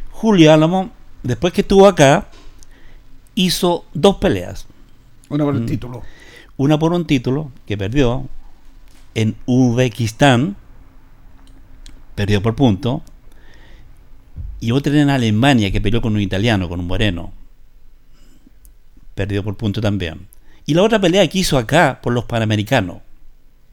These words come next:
Speaker 2: Ah,
Speaker 1: Mm.
Speaker 2: <coughs> claro, le fue mal.
Speaker 1: Le fue mal,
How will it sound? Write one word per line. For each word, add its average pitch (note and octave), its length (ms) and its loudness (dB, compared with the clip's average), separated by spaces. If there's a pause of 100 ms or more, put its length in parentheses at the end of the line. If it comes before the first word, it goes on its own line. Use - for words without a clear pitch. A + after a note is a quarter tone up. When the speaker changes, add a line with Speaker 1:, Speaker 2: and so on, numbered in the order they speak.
(360)
Speaker 2:
Ah, C3+ 360 -6
Speaker 1:
Mm. G3 40 -2
Speaker 2:
<coughs> - 420 6
claro, D#3 180 -18 (160)
le D#3+ 60 -18
fue G3 180 -18
mal. - 240 -14
Speaker 1:
Le B2 320 2
fue D#3+ 160 4
mal, C3+ 400 4